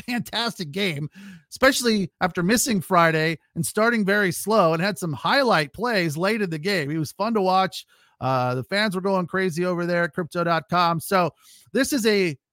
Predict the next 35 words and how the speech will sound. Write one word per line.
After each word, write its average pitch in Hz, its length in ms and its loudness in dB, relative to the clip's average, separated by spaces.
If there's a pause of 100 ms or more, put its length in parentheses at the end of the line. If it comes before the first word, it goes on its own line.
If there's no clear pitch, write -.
(460)
co-award 175 840 2
being 156 220 -2
handed 147 380 0
out 139 180 0
tonight. 139 300 -2
The 143 80 -4
superlative 208 640 -2 (240)
for 160 100 -6
most 208 300 0
popular 180 480 -2
in 160 80 -4
this 160 160 -6
Clippers 165 400 -4
Heat 160 220 -6
game 147 340 -2
is 147 100 -4
Paul 226 220 2
George 185 400 2
and 208 340 0
Kawhi 139 360 2
Leonard. 117 340 -6 (320)
I 160 80 -2
know 208 200 4
that's, 180 340 -2
uh, 160 240 0
that's 165 240 -4
easy 139 200 -4
to 131 80 -4
do 135 220 -2
when 131 100 -4
you 127 80 -2
have 127 120 -4
two 147 100 -8
superstars 135 640 -4
like 123 100 -4